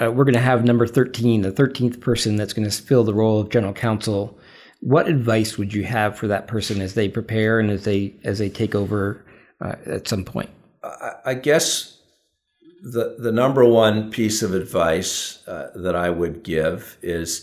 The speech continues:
Speaker 2: to, um, listen to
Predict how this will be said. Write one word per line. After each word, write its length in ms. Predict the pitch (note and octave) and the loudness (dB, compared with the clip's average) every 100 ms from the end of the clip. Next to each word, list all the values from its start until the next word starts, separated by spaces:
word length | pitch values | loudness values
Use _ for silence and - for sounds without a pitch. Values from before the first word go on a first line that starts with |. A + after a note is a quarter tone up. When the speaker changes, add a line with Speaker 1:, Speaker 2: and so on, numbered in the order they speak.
| - | -6
Speaker 2:
to, 520 | F#2 E2 E2 D#2+ - - | -4 -4 -4 -8 -12 -12
um, 500 | F2 E2 D#2 D#2 - _ - | -8 -6 -6 -8 -14 _ -14
listen 640 | F#2+ G#2+ A2 - A2 G2 | 0 2 2 0 -2 -4
to 720 | - - F#2+ F2+ F2 E2+ - | -6 -2 2 4 2 0 -10